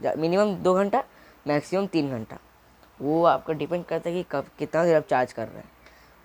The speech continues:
तो मैंने इसे charge, लगभग मैं इसे दो तीन घंटे charge करता हूँ, तो आराम से ये hundred percent charge हो जाता है। और इसे मैं पूरा दिन यूज़ करता हूँ और रात में charge करके लगा देता हूँ।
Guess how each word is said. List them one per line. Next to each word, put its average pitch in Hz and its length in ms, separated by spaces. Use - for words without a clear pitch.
तो 147 180
मैंने 160 300
इसे 196 140
charge, 160 280
लगभग 160 280
मैं 165 180
इसे 165 260
दो 151 140
तीन 160 160
घंटे 156 120
charge 156 140
करता 165 220
हूँ, 285 140
तो 156 60
आराम 151 260
से 160 140
ये 180 60
hundred 143 320
percent 156 160
charge 147 180
हो 139 60
जाता 131 200
है। 180 200
और 143 260
इसे 160 260
मैं 160 120
पूरा 160 220
दिन 202 260
यूज़ 196 160
करता 185 260
हूँ 262 140
और 135 140
रात 147 300
में 127 140
charge 127 220
करके 139 320
लगा 120 300
देता - 220
हूँ। - 80